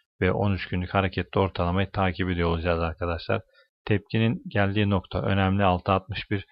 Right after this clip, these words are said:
Bunun altında, e, kalmadığı sürece yukarı yönlü hareketlerin devamı beklenebilir. Ancak bunun altında kalırsa da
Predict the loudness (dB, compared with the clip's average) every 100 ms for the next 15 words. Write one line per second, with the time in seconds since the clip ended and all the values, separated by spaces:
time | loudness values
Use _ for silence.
0 | -20 _ -4 0 4 4 2 0 0 0
1 | 0 -2 0 2 4 4 0 -2 -2 0
2 | 0 -2 -4 _ _ -8 0 2 2 0
3 | 0 -2 -4 -8 -4 -4 0 2 2 2
4 | 0 -2 -2 -2 0 0 -2 -6 -18 -20
5 | _ _ -20 -20 _ -2 0 0 0 0
6 | 2 2 0 -4 -2 2 2 2 0 0
7 | 0